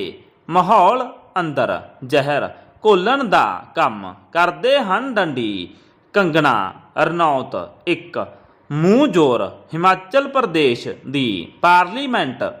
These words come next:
ਮੈਂਬਰ ਬੀਬੀ ਵੱਲੋਂ ਚੰਡੀਗੜ੍ਹ ਹਵਾਈ ਅੱਡੇ ਉੱਤੇ ਆਪਣੀ ਅਕਲ ਦਾ ਜਲੂਸ ਕੱਢਿਆ ਗਿਆ। ਇੱਕ ਸੁਰੱਖਿਆ ਕਰਮਚਾਰੀ ਧੀ ਨੂੰ ਖਾਲਿਸਤਾਨੀ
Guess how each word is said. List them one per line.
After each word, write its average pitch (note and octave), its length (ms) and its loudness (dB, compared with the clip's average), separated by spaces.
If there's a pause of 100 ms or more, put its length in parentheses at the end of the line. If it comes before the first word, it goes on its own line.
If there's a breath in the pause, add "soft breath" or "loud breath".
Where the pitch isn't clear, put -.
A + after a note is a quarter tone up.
ਮੈਂਬਰ A2+ 460 -2 (360 loud breath)
ਬੀਬੀ F3 380 -4
ਵੱਲੋਂ C3+ 420 0 (260)
ਚੰਡੀਗੜ੍ਹ F#3 720 0 (360 loud breath)
ਹਵਾਈ G3+ 420 2
ਅੱਡੇ B2 500 -6
ਉੱਤੇ B2+ 340 -6 (360)
ਆਪਣੀ A2+ 520 -4 (280)
ਅਕਲ C4 300 2
ਦਾ A#2+ 440 2
ਜਲੂਸ B2+ 460 -10 (380 soft breath)
ਕੱਢਿਆ F3 400 2
ਗਿਆ। B2 400 -2 (200)
ਇੱਕ C#3+ 280 -12 (420 soft breath)
ਸੁਰੱਖਿਆ E3 520 -2 (340)
ਕਰਮਚਾਰੀ E3+ 840 -2 (220)
ਧੀ A3+ 240 -4
ਨੂੰ C3+ 320 -4 (280 loud breath)
ਖਾਲਿਸਤਾਨੀ F3 960 -2